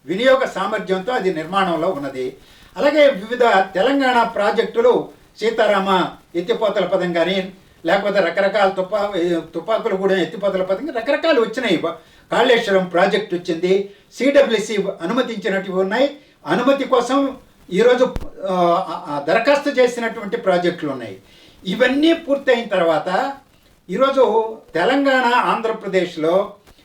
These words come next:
ఈ ఉమ్మడి రాష్ట్రానికి కేటాయించిన పద్నాలుగు వందల ఎనభై టీఎంసీలు కూడా సరిపోనటువంటి పరిస్థితి ఉంది నికర జలాలకు సంబంధించి.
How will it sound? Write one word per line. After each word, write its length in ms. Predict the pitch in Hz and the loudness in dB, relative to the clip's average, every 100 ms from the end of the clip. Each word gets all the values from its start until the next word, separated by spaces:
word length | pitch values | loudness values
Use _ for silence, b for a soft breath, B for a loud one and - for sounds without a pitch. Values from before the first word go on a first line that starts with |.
| b - | b -12
ఈ 200 | 180 226 | -6 -4
ఉమ్మడి 400 | 190 190 269 285 | -4 -2 2 4
రాష్ట్రానికి 580 | 277 254 247 247 254 254 | 4 4 2 0 0 0
కేటాయించిన 560 | 233 233 233 226 214 220 | 0 2 2 -2 -4 -4
పద్నాలుగు 520 | 202 185 233 240 226 | -2 -4 0 0 0
వందల 200 | 220 208 | 0 -2
ఎనభై 380 | 196 196 220 226 | 0 0 0 -2
టీఎంసీలు 600 | 220 202 196 180 190 180 | -2 -2 -2 0 0 0
కూడా 380 | 175 175 277 302 b b _ - | 0 2 2 0 b b _ -4
సరిపోనటువంటి 840 | 226 247 262 277 311 311 277 254 247 | 0 0 2 4 4 4 0 -2 -2
పరిస్థితి 480 | 196 190 185 180 | 0 -2 -4 -6
ఉంది 280 | 156 139 113 - | -6 -8 -10 -8
నికర 220 | 165 202 | 0 0
జలాలకు 440 | 185 160 147 143 - | 2 2 2 -2 -6
సంబంధించి. 560 | 143 131 117 - - | -10 -12 -12 -16 -20